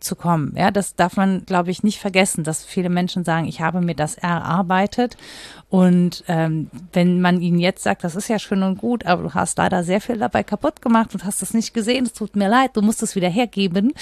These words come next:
äh, dann sind wir im Kindergarten und dann wissen wir, was da passiert.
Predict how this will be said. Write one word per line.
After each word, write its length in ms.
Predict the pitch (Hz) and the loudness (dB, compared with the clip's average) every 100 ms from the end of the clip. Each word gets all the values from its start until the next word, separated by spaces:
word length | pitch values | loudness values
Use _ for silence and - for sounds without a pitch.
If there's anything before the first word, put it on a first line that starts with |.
| - - - - | -12 -14 -14 0
äh, 400 | 196 196 196 185 | 4 6 4 2
dann 260 | 196 190 | 0 2
sind 220 | 196 202 | 0 0
wir 80 | 190 | -2
im 80 | 170 | -2
Kindergarten 640 | - 226 240 240 240 277 208 | 2 2 4 2 0 0 0
und 140 | - | -2
dann 100 | 175 | -2
wissen 360 | 185 - 214 175 | -4 -2 -2 0
wir, 120 | 180 | -2
was 140 | 165 | -4
da 100 | - | -6
passiert. 640 | 151 - - 202 262 - | -8 -8 -4 0 0 0